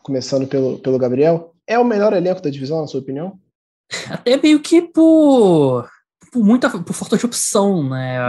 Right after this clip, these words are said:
Speaker 2: É, acho que a gente não tem uma grande divisão, né? E claro que se você pega a defesa,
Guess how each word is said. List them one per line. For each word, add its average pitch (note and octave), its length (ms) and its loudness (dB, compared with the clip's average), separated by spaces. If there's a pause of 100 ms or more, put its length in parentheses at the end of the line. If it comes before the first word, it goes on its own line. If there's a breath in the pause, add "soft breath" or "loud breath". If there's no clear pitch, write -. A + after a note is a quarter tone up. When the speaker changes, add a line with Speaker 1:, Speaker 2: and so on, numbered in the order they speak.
Speaker 2:
É, A#2+ 220 -4
acho - 1200 -16
que D3 180 -2
a C#3+ 40 0
gente C3+ 240 -4
não D3+ 80 -4
tem D3 100 -4
uma D3+ 160 -2
grande C#3 340 -2
divisão, C3+ 640 -4
né? B2+ 540 -4
E E3 160 -8
claro G#3 300 -2
que D3+ 320 -2 (240)
se - 100 -20
você F3+ 320 -6
pega F3 440 -4
a - 20 -6
defesa, E3 840 -6